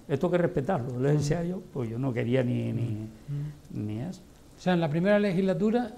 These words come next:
Speaker 2: eh, cuando
Speaker 1: Cua-,
Speaker 2: sale
Speaker 1: la
Speaker 2: el
Speaker 1: primera vez que me presenté
Speaker 2: Y es
Speaker 1: yo,
Speaker 2: Paco
Speaker 1: no.
Speaker 2: González el alcalde.
Speaker 1: Y es Paco González el alcalde.
Speaker 2: Y Paco González se presentó por ami, ¿no era?
Speaker 1: No, Paco se presentó por el Gamo.
Speaker 2: Por el Gamo.
Speaker 1: Sacó dos.
Speaker 2: Dos por el Gamo y lo hicieron alcalde.
Speaker 1: Sí.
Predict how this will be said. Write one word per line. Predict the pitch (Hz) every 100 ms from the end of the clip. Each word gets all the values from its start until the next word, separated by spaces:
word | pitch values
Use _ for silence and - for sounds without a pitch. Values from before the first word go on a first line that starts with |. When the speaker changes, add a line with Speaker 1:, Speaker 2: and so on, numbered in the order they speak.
| 196
Speaker 2:
eh, | 165 165 160 160 147
cuando | 170 165 160
Speaker 1:
Cua-, |
Speaker 2:
sale | 147 147 185 175
Speaker 1:
la | 139
Speaker 2:
el |
Speaker 1:
primera | 143 143 156
vez | 170 175
que | 165
me | 160
presenté | 147 143 - 151
Speaker 2:
Y | 185
es | 196
Speaker 1:
yo, |
Speaker 2:
Paco | 214 220
Speaker 1:
no. | 208
Speaker 2:
González | 196 196 202
el | 196
alcalde. | 180 180 156 135 -
Speaker 1:
Y | 127
es | 123
Paco | 123 117
González | 120 117 107 117
el | 123
alcalde. | 123 123 147 - - -
Speaker 2:
Y | 151
Paco | 151 190
González | 190 190 208 208
se | 214
presentó | 196 175 214
por | 202
ami, | 214 185 165
¿no | 196
era? | 220 139 - - - -
Speaker 1:
No, | 117 120 117 117 120 147 170 - - -
Paco | 127 127
se | 135 147
presentó | 151 147 156 143 165
por | 180 196
el | 196
Gamo. | 196 233 214 - - - - -
Speaker 2:
Por | 202
el | 190 156
Gamo. | 170 143 123
Speaker 1:
Sacó | - 110 120
dos. | 120 139 175 - -
Speaker 2:
Dos | 170 151 151
por | 156 160
el | 151
Gamo | 175 190 190
y | 175
lo | 165
hicieron | - 185 180
alcalde. | 156 160 151 131 -
Speaker 1:
Sí. | - 117 107